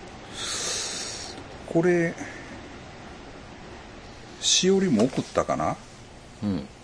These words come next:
Speaker 1: 送ったと思うんですけど。送ってなかったら言ってください。送っ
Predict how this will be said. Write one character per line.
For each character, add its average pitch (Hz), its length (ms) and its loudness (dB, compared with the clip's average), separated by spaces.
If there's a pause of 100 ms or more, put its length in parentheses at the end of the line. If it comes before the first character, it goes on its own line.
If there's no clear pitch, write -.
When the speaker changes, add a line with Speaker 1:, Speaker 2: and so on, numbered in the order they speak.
(460)
Speaker 1:
送 143 100 4
っ - 220 -4
た 107 120 4
と 101 100 4
思 107 160 8
う 101 40 6
ん 87 60 4
で 78 80 2
す - 120 -4
け 78 100 2
ど。 76 160 0 (960)
送 160 160 10
っ - 40 -8
て 165 180 10
な 156 100 12
か 131 80 12
っ 113 80 2
た - 140 10
ら 120 80 12
言 101 80 8
っ - 20 4
て - 160 2
く 98 60 2
だ 85 100 4
さ - 180 4
い。 - 40 -12 (2250)
送 131 100 0
っ 127 40 -2